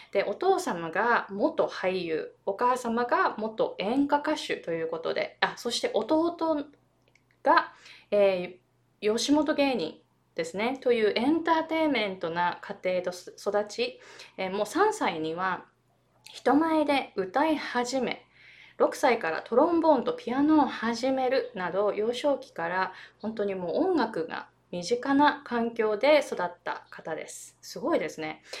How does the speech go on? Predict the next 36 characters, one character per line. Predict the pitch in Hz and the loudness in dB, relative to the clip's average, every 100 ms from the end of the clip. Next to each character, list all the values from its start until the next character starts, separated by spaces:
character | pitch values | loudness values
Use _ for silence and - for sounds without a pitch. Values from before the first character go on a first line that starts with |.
| - - | -16 -10
え | 175 175 | -6 0
ー、 | |
で、 | 240 226 | 0 4
ウ | |
ェ | 294 | 2
デ | 359 | 2
ィ | |
ン | 359 | -2
グ | 359 | -2
プ | 330 | -2
ラ | 339 | -2
ン | 349 | 0
ナ | 302 208 | 0 0
ー | |
な | 175 170 | -2 -4
ど | 214 233 196 | 0 2 0
サ | - | -2
ラ | 240 285 | -2 0
リ | 330 339 | 0 0
ー | |
マ | 247 185 | -2 -4
ン | 165 175 | -6 -2
を | 233 - - | -2 -2 -4
得 | 214 | -8
て、 | - 185 190 - - | -6 -6 -6 -8 -2
ボ | 247 | 0
イ | 302 | -2
ス | - | -4
ト | 320 | -2
レ | 330 | 0
ー | 330 | 0
ナ | 240 | -2
ー | - | -2
と | 170 | -6
し | - | -6
て | - 311 - | 0 0 0